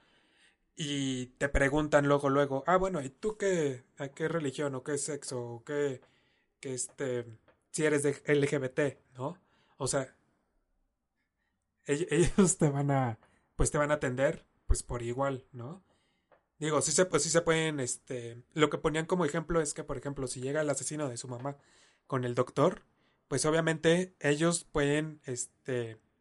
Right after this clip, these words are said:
excluir y no darle ese servicio, pero por obligación tienen que pasarlo a otro, este, a otro doctor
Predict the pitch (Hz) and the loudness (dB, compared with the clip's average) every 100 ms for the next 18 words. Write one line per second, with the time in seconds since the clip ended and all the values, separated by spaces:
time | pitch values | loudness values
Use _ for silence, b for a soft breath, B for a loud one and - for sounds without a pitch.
0 | _ _ b b 131 - 139 131 143 165 | _ _ b b 0 0 2 4 4 4
1 | 147 135 131 131 135 127 131 147 180 202 | 2 0 0 -2 -2 -2 -2 0 0 0
2 | - B B B 143 135 - 135 131 139 | -4 B B B 2 2 2 2 2 2
3 | 135 135 131 123 156 170 175 147 151 147 | 0 0 -2 -2 -2 -4 -4 -6 -4 -4
4 | 131 - _ 143 123 139 135 160 - 123 | -6 -8 _ -2 0 0 0 0 2 0
5 | 131 160 175 - 175 185 - b b b | 4 4 2 -2 -2 -2 -8 b b b
6 | b 123 - - - 120 117 113 110 117 | b -6 -6 -8 -6 -4 -4 -6 -10 -16
7 | _ - 131 - 131 127 - 185 - | _ 0 0 2 0 -2 2 2 0